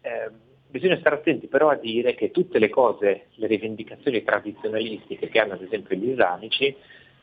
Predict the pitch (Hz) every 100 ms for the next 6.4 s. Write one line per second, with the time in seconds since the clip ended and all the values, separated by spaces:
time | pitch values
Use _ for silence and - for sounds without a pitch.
0 | _ - 101 - 101 107 104 110 - 90
1 | 98 110 90 90 - 101 101 110 110 117
2 | 131 135 107 - 98 98 110 104 104 98
3 | 101 98 98 - 98 98 - 104 98 98
4 | 98 95 95 - - - - 113 - _
5 | _ _ 180 110 98 104 113 131 104 101
6 | 98 98 95